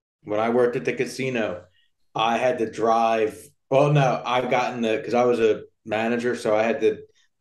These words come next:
go with the driver. He was an outside security driver,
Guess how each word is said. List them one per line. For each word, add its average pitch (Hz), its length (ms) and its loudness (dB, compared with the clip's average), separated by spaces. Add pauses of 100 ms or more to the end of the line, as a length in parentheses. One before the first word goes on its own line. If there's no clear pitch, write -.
go 117 300 4
with 117 420 0
the 117 80 0
driver. 113 800 0 (680)
He 131 100 -2
was 131 180 2
an 127 80 4
outside 127 420 0
security 117 420 -2
driver, 92 460 -2